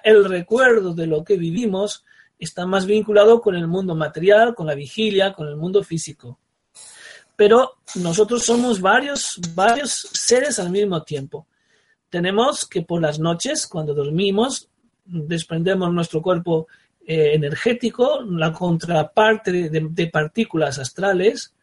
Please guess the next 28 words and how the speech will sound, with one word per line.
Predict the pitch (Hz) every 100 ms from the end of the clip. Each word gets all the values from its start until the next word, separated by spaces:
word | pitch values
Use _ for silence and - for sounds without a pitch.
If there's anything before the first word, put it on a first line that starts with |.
| _ _ _ _ _ -
y | 240
vamos | 175 170 226 208
al | 170
mundo | 190 220
anímico, | 202 254 233 190 160
el | 147
mundo | 165 202 208
astral. | - 180 175 151 131 - _ _ _ _ _ _ - _
Con | - 175
lo | 170
cual, | 190 196 220
además | 175 170 190
de | 196
vivir | 190 220 208
en |
el | 165
mundo | 190 180 175
físico, | 269 269 233 262
vivimos | 247 180 214 220
en | 190
el | 170
mundo | 196 277 311
de | 240
los | 175 151 -
astros, | 185 170 - 151 -
o | 147
mundo | 156 185 208
astral. | 180 175 156